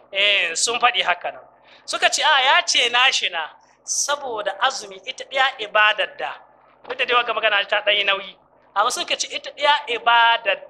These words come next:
da ɗan adam ya ɗauki wata sifa daga cikin sifofin Allah. Na ji ta ta yi nauyi, amma dai da sun ka fassara na ji malar ta hita. Kuma suka ce ita ɗaya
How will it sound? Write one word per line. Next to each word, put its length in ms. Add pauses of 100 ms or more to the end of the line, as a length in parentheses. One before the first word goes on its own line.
da 120 (840)
ɗan 280
adam 400
ya 300
ɗauki 260
wata 240
sifa 400
daga 220
cikin 420 (640)
sifofin 560
Allah. 340 (1160)
Na 180
ji 140
ta 80
ta 160
yi 100
nauyi, 300 (340)
amma 220
dai 180 (160)
da 80
sun 200
ka 120
fassara 400
na 140
ji 140
malar 300
ta 140
hita. 300 (1400)
Kuma 180
suka 260
ce 160
ita 240
ɗaya 180